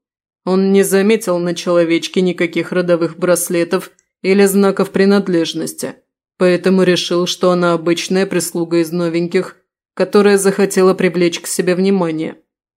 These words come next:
В качестве оправдания он утверждает, будто поверил, что девушка воровка и заслуживает наказания.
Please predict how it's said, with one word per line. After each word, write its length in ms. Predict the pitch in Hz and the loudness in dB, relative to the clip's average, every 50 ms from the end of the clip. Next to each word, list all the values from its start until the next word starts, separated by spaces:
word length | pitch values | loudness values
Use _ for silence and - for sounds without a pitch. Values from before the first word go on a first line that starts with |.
| _ _ _ | _ _ _
В 100 | _ _ | _ _
качестве 560 | - - 190 175 - 185 170 - - 190 190 185 | 0 0 0 0 0 -4 -6 -6 -2 0 0 0
оправдания 680 | 180 185 185 180 175 170 165 175 170 165 170 170 180 | 2 2 0 0 0 0 0 0 0 0 0 -2 0
он 140 | 180 180 180 | 0 0 -2
утверждает, 760 | 175 175 - 180 170 165 160 156 175 170 170 170 170 170 - _ _ _ _ _ _ _ _ | -2 -2 -4 -4 -4 -6 -6 -2 0 0 0 0 -2 -6 -12 _ _ _ _ _ _ _ _
будто 400 | - 180 196 196 196 - - 208 | -2 0 0 0 0 0 0 0
поверил, 520 | 208 - 202 196 185 190 190 185 196 196 196 | 2 2 2 2 4 4 4 4 4 2 2
что 220 | 196 - - 190 | 2 0 0 0
девушка 460 | 175 185 180 175 180 175 - - 190 | 2 2 2 2 0 -2 -2 -2 -2
воровка 520 | 180 190 202 208 202 175 160 - - - 165 | 0 2 2 4 2 2 0 -2 -4 -4 -4
и 100 | 160 160 | -2 -2
заслуживает 760 | 160 170 160 165 - 170 165 151 180 170 165 170 170 170 | 0 -2 -2 -2 -2 -4 -4 -4 -4 -2 -2 -2 -2 -2
наказания. 760 | 180 170 165 175 185 185 175 180 175 170 165 165 165 - - | -4 -4 -2 0 0 0 0 0 0 -2 -2 -4 -6 -10 -12